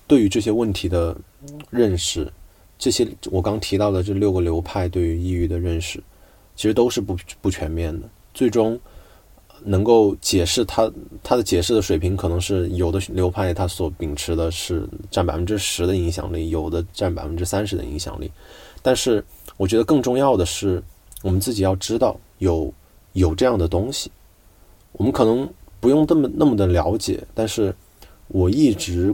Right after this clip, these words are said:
很关注的所谓消费主义、关注的心理、关注的经济这些问题，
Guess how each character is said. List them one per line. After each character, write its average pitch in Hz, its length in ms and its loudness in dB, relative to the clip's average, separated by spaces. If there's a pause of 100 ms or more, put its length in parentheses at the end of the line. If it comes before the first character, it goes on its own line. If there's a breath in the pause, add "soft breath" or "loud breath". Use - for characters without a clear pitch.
很 - 380 -6
关 117 240 6
注 143 160 4
的 92 80 2
所 87 160 -2
谓 90 180 0 (240)
消 104 200 0
费 104 100 2
主 92 180 -2
义、 71 240 -8 (200)
关 95 260 0
注 104 140 -2
的 - 260 -6
心 95 340 -4
理、 90 220 -6
关 95 240 0
注 101 100 -2
的 82 120 -2
经 98 280 -2
济 92 160 -4
这 90 140 -2
些 90 100 -4
问 92 220 0
题， - 180 -12